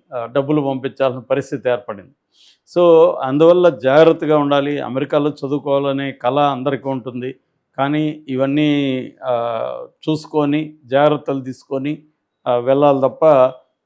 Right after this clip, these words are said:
ఆ, అమెరికన్ డ్రీమ్ అని చెప్పి అక్కడికి వెళ్ళిపోయి చదువుకుంటే జీవితం సెటిల్ అవుతుందని చెప్పి గుడ్డిగా వెళ్ళడం అయితే కరెక్ట్ కాదని చెప్తున్నారు. అక్కడున్న మన తెలుగు అసోసి-, తెలుగు వాళ్ళైతే తెలుగు అసోసియేషన్స్‌తో కాంటాక్ట్ అవ్వడం,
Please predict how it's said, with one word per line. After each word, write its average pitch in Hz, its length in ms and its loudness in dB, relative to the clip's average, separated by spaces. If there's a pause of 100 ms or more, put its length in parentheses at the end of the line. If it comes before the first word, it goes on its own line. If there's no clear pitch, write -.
(100)
ఆ, 127 180 2
అమెరికన్ 151 440 0
డ్రీమ్ 147 280 0
అని 139 160 -2
చెప్పి 139 240 -4
అక్కడికి 131 460 -2
వెళ్ళిపోయి 135 520 -4
చదువుకుంటే 135 560 -4
జీవితం 131 400 -6
సెటిల్ 135 320 -6
అవుతుందని 127 480 -6
చెప్పి 135 200 -12
గుడ్డిగా 139 480 0
వెళ్ళడం 139 340 0
అయితే 127 180 -8
కరెక్ట్ 117 300 -8
కాదని 123 400 -4
చెప్తున్నారు. 120 580 -8 (480)
అక్కడున్న 156 440 0
మన 143 260 0
తెలుగు 139 360 -2
అసోసి-, 135 420 -6
తెలుగు 139 200 -2
వాళ్ళైతే 135 360 -2
తెలుగు 135 340 -4
అసోసియేషన్స్‌తో 127 840 -6
కాంటాక్ట్ 123 480 -6
అవ్వడం, 127 260 -4